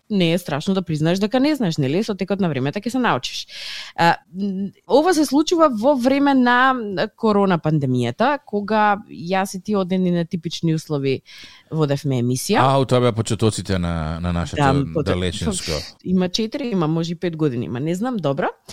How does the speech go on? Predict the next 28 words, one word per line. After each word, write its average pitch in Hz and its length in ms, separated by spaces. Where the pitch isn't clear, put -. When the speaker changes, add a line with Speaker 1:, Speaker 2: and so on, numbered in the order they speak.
Speaker 1:
Не 202 180
е 202 40
ни 180 100
важно 269 520
и, 349 280
а, 247 240
нели, 247 440
сме 262 280
завршиле 185 440
со - 120
емисија, 220 680
завршило, 156 680
завршил 135 480
тој 131 180
целиот 123 340
дел 123 320
околу 131 340
подготовка 135 640
за 131 120
следната 127 440
емисија 359 500
и, 349 260
а, 180 140
доаѓам 170 420
на 185 100
кај 269 160
дома, 127 520
колата, 143 600